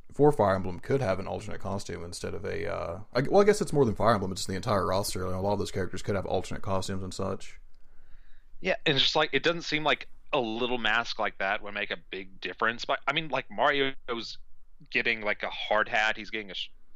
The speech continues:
Speaker 2: is he getting a sh-, the tuxedo outfit? He's
Speaker 1: Yeah.
Speaker 2: getting a number of outfits which are changing the sprite a tiny bit. So I wouldn't think that would be an issue, but, eh.
Speaker 1: Yeah.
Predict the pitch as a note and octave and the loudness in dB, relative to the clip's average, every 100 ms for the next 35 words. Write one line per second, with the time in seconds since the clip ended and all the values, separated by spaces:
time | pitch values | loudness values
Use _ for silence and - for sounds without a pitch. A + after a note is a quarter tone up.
0 | - B2 E3 D3+ - - A2 - - G#2 | -8 -6 -4 -2 0 2 0 -4 -4 -2
1 | - C3 - A#2 C3+ C#3 C#3 - C#3+ G#2+ | 0 -2 -2 -2 0 2 0 0 -2 -4
2 | - - - - - A2+ A3 G3+ F#3 F3+ | -8 -12 -12 -10 0 2 2 0 0 4
3 | A#2+ A2 A2 A2+ - A#2 A2+ G#2 - D3 | 4 4 2 -2 -4 -2 0 0 0 -2
4 | C#3 A2+ F#2+ - C3 B2 - G2+ - - | -4 -6 -4 -2 0 0 -2 -8 -4 -4
5 | D3+ F#2+ - F2 - - - - - - | -4 -6 -8 -8 -8 -10 -10 -10 -10 -8
6 | - - - A#2+ A2+ A#2+ D3 C#3 C3 G2+ | -8 -8 -4 0 0 0 -4 -4 -4 -2
7 | B2+ G#2+ F2 F2 E2+ E2 - F#2 A2+ - | -2 -2 -10 -10 -8 -4 -4 -6 -10 -10
8 | G#2+ G#2 - G#2 F#2+ - - - - - | -8 -10 -12 -8 -6 -6 -6 -10 -10 -12
9 | - F#3 E3+ | -8 -6 -4